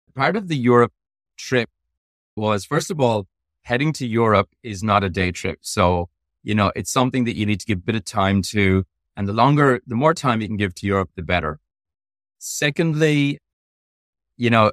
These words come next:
it's, it's about having, you know, a, a business or a, a, a job that allows you to be online and to, to remo-, work remotely.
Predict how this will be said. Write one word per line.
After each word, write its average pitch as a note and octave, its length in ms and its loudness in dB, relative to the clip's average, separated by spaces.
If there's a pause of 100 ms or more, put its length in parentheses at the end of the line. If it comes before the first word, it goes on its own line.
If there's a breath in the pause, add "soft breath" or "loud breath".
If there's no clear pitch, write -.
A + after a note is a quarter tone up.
it's, A#2+ 340 -8
it's A#2 180 -6
about A#2 440 0 (400)
having, G#2+ 640 -2
you G#2+ 120 -6
know, F#2 200 0
a, F#2+ 220 -2
a G2+ 80 -4 (460)
business A#2+ 540 -2
or G#2 160 2
a, F#2 300 2
a, F#2+ 100 -6 (160)
a F2+ 40 -14
job B2 520 4
that G#2 120 -4
allows G#2 360 0
you G#2+ 80 -4
to F#2+ 140 -18
be G2+ 160 -2
online G#2+ 580 2 (320)
and G2 140 -2
to, G#2+ 140 -2 (100)
to G#2 120 -8
remo-, G2 300 0 (100)
work F#2+ 260 -8
remotely. G#2 520 -2